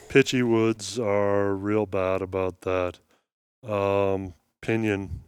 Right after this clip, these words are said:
is probably notoriously bad on it. Um, certain pines. The funny thing is I use that pitchy stuff a lot of times to start fires. Um, but, I mean, probably your cleanest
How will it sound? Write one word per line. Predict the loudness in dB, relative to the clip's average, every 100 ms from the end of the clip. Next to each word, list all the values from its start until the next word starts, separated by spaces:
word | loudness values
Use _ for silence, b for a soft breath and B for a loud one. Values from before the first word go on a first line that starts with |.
| -10
is | -4 -2 -4 -6
probably | -6 -6 -4 -4 -4
notoriously | -6 -8 -6 -2 -2 -4 -8 -6 -8 -10 _ _ _ _ _ -4
bad | 0 0 0
on | -2 -4
it. | -6 -12 -20 -8
Um, | -4 -4 -4
certain | -6 -6 -6 -10
pines. | -6 -2 -2 -2 -6 -12 _ _ _ _ _
The | -6
funny | 4 6 6
thing | 4 2 2
is | 0 0
I | -2
use | 0 0 -2
that | -6 -8
pitchy | -8 -8 -8
stuff | -8 -8 -8 -8
a |
lot | -6 -6
of | -8
times | -8 -8 -8 -10
to | -12
start | -8 -8 -8
fires. | -10 -10 -8 -8 -12 -16 _ _ _ _ _ _
Um, | -2 2 4 4 2 0 -6 -6
but, | 2 2 2
I |
mean, | 0 -2 -2
probably | -4 -2 0 0 0
your | 0
cleanest | -6 -4 -2 0 -2 -4 -10